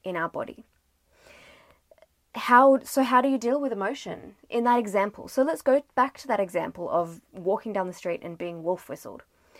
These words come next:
So it happens, you feel angry, and you want to do something about it, but you don't, because you know that that might put you into an unsafe or vulnerable situation. And then you keep walking, you get home, and you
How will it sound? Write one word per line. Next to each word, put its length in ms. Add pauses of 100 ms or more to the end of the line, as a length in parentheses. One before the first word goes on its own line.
(300)
So 380
it 180
happens, 520
you 120
feel 240
angry, 480 (420)
and 240
you 100
want 140
to 120
do 60
something 260
about 240
it, 100
but 120
you 100
don't, 300
because 300
you 100
know 200
that 140
that 180
might 280
put 200
you 160
into 440
an 140
unsafe 580
or 80
vulnerable 600
situation. 840 (840)
And 160
then 240 (320)
you 260 (380)
keep 260
walking, 400
you 80
get 200
home, 360
and 160
you 60